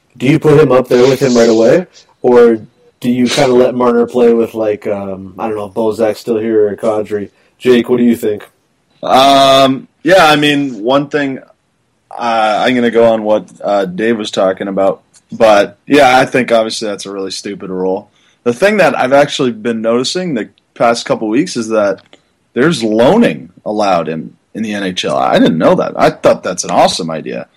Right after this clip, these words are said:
Speaker 2: I actually wish they could do it like European soccer, where you could loan these kids to, like, say, a f-, the Finnish league or the Swiss league or Swedish league. Uh, I think that would be a cool idea, but, um, I mean, I, I think Marner's way too good for the O H L. I mean,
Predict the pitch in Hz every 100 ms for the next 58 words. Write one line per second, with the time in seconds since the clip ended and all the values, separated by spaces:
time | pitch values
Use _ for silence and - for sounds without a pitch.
0 | _ _ - 143 147 147 - 127 120 127
1 | 123 - 117 113 110 117 98 104 95 113
2 | 117 113 110 104 - 131 - 113 107 113
3 | 113 110 104 117 120 113 113 - 117 113
4 | - 101 90 85 - - _ _ - 107
5 | 95 85 127 117 101 - - - 110 -
6 | 143 151 - 113 101 95 95 - 120 127
7 | - 110 104 98 92 92 117 123 123 -
8 | 98 90 87 - _ _ _ - _ _
9 | - 98 - 123 120 120 135 120 107 -
10 | 117 107 104 101 101 92 104 101 98 -
11 | 117 110 107 107 95 - 143 147 127 127
12 | 151 - - 143 151 156 131 127 131 127
13 | 113 101 110 120 117 120 110 117 113 120
14 | 113 107 107 117 110 95 110 107 107 104
15 | 98 92 92